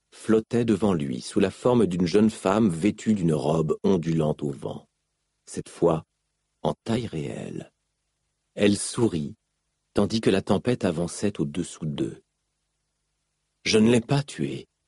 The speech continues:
dit Kaladin. « Est-ce que tu le voulais ? » « Non », répondit-il, surpris de constater que c'était la vérité. « Mais j'aurais dû malgré tout. » « Tu as sa lame »,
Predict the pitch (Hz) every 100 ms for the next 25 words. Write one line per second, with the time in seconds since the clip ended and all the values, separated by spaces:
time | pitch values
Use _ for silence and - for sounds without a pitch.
0 | _ _ _ - - 156 - 64 60 64
1 | 55 - _ _ _ _ _ _ _ _
2 | _ _ _ _ _ _ _ _ - 165
3 | - 165 - 165 156 160 208 - _ _
4 | _ _ _ _ _ _ _ _ _ _
5 | _ _ _ - 95 87 87 - _ _
6 | - 85 78 85 76 76 - 67 - _
7 | _ _ - - 85 - 95 82 - 90
8 | - 85 - 95 78 - 80 80 78 69
9 | 71 - - - - _ _ _ _ _
10 | _ _ _ 85 90 90 90 90 85 90
11 | 76 90 104 82 73 76 - 101 - _
12 | _ _ _ _ _ _ _ _ _ _
13 | _ _ _ _ - - 143 - 175 180
14 | - 151 160 190 226 190 98